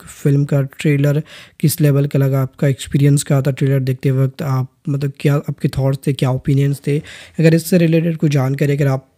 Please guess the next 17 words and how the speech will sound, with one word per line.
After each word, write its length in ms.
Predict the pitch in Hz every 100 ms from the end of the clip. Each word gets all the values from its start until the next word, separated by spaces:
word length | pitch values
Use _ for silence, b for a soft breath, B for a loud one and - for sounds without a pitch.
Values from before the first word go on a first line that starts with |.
| -
हमें 160 | 151
बताना 400 | 139 131 135 143
चाहते 260 | 139 139 139
हो 60 | 135
तो 80 |
बता 260 | 127 123 131
सकते 360 | 131 131 - 143
हो। 140 | 151 - B B B
हालांकि 400 | 135 139 139 156
इस 80 | 139
वीडियो 260 | 143 143 139
का 120 | 143
कमेंट 280 | 143 135 131
सेक्शन 300 | 127 139 131
डिसेबल 420 | 123 143 143 151
रहेगा, 320 | 147 143 147
but 240 | 139 143